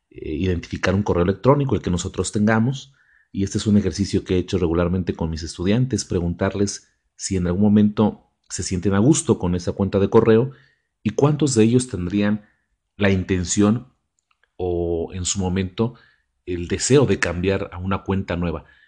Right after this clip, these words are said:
La tasa es, eh, relativamente alta,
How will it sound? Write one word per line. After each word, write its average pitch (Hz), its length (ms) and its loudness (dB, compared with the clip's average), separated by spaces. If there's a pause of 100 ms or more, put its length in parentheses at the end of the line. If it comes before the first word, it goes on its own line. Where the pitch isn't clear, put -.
(160)
La 120 240 -2
tasa 170 300 2
es, - 320 2
eh, 101 500 4
relativamente 101 720 2
alta, 85 480 -4